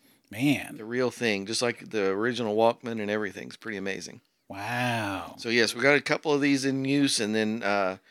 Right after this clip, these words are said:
Speaker 2: Robert has something else that he's bought. His is really high end. Uh,
Speaker 1: It's not really that. I mean, it's, you know, compared to, uh, what one of those would go for today, they're probably comparable. Um, you know, I think I paid, uh, 'cause I, I have two I'm trying out.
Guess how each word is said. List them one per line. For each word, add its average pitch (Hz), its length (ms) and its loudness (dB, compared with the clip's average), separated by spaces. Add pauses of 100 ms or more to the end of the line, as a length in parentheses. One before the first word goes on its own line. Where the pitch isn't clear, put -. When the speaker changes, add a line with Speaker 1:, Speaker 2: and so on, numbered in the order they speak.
(220)
Speaker 2:
Robert 143 320 4
has 139 180 2
something 123 320 0
else 123 160 2
that 107 140 -4
he's 117 160 -2
bought. 110 220 0
His 127 200 -2
is 95 160 -6
really 104 240 0
high 101 220 2
end. 101 320 -2
Uh, 90 240 0 (360)
Speaker 1:
It's 294 200 8
not 339 160 12
really 277 320 10
that. 143 260 10 (160)
I 190 60 10
mean, 185 240 10
it's, - 580 8
you 214 140 8
know, 170 120 12
compared 220 420 10
to, 190 580 8 (400)
uh, 151 200 6
what 156 260 10
one 180 120 12
of 165 80 12
those 160 200 12
would 143 100 6
go 156 100 12
for 156 240 8
today, 156 280 10
they're 147 120 4
probably 156 280 10
comparable. 151 680 4 (400)
Um, 131 340 10
you 131 100 10
know, 127 60 10
I 131 40 8
think 147 160 6
I 139 80 10
paid, 131 400 4 (200)
uh, 120 380 2 (100)
'cause 143 120 6
I, 190 160 12
I 160 80 12
have 196 200 12
two 208 200 8
I'm 135 100 12
trying 107 340 6
out. 87 180 -8